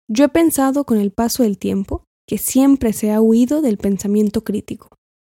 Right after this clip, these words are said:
se ha huido del análisis, se ha huido de la complejidad y la abstracción, porque cuando pensamos,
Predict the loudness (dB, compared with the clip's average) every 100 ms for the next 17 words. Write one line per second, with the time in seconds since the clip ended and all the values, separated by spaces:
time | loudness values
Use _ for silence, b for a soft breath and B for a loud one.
0 | _ -4 0 4 4 6 4 2 0 0
1 | 0 2 2 2 -4 -10 -12 -14 _ _
2 | _ _ -2 2 4 6 6 6 4 2
3 | 0 0 0 0 -2 -2 0 2 2 0
4 | 0 -2 -4 -10 -6 -4 -4 -8 _ _
5 | -4 -2 0 0 0 0 -2 -2 -2 -2
6 | -2 -4 -10